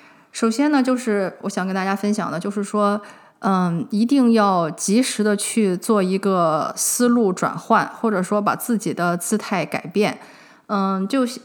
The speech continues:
我就给大家随便举一个例子，比如说我们这里有一个之前非常，做得非常好的一个餐馆，然后呢，他们是做那种中，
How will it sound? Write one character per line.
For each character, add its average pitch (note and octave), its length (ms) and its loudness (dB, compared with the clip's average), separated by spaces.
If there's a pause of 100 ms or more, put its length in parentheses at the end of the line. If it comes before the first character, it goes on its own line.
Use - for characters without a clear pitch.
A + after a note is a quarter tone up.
我 G#3 140 0
就 A#3+ 100 0
给 A#3+ 140 -2
大 A#3 100 -2
家 G#3+ 140 2
随 G#3+ 120 -2
便 A3 160 2
举 G3+ 120 -2
一 E3+ 80 -4
个 E3+ 60 -2
例 E3 160 -4
子， D3 260 -8
比 G#3 60 0
如 A#3 160 2
说 B3 340 0 (320)
我 F#3+ 100 -4
们 G#3 280 0
这 C4+ 160 2
里 E3+ 340 0
有 D#3 160 0
一 F3 100 -4
个 G3+ 380 -2
之 A#3 140 -4
前 G3+ 200 0
非 B3 160 -2
常， G#3 240 -2
做 G#3+ 140 -2
得 A3 60 2
非 A#3 120 0
常 A3+ 120 2
好 G3 120 -2
的 - 80 -8
一 E3 80 -4
个 F3+ 80 -4
餐 G#3 260 -4
馆， - 160 -4 (100)
然 F3+ 140 -2
后 A3 180 0
呢， G#3 180 0
他 A3+ 220 -2
们 G#3+ 260 2
是 G3+ 220 -4
做 G3+ 240 -2
那 F3 100 -2
种 F#3 240 -6
中， A#3 340 2